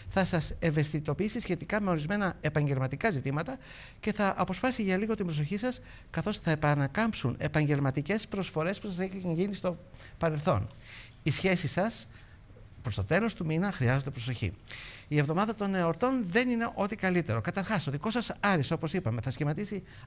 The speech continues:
αντίθεση, όχι μια καλή όψη, με τον ουρανό, τον απρόβλεπτο ουρανό, στις είκοσι πέντε του μήνα και τετράγωνο με τον Πλούτονα στις τριάντα μία, την παραμονή δηλαδή της πρωτοχρονιάς.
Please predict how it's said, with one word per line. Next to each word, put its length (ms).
αντίθεση, 840
όχι 180
μια 100
καλή 260
όψη, 300
με 120
τον 160
ουρανό, 480
τον 120
απρόβλεπτο 420
ουρανό, 300
στις 340
είκοσι 260
πέντε 200
του 120
μήνα 300
και 100
τετράγωνο 640
με 100
τον 340
Πλούτονα 640
στις 220
τριάντα 380
μία, 200
την 120
παραμονή 400
δηλαδή 300
της 80
πρωτοχρονιάς. 640